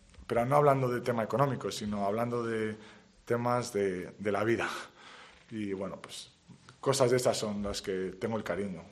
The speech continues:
Hugo también, el cariño que me ha dado. Eh,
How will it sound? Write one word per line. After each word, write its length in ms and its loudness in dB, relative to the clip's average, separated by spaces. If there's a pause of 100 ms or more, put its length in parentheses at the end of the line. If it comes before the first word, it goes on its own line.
(160)
Hugo 520 0
también, 560 -2 (640)
el 260 -6
cariño 320 2
que 100 -2
me 80 0
ha 40 0
dado. 560 6
Eh, 400 -2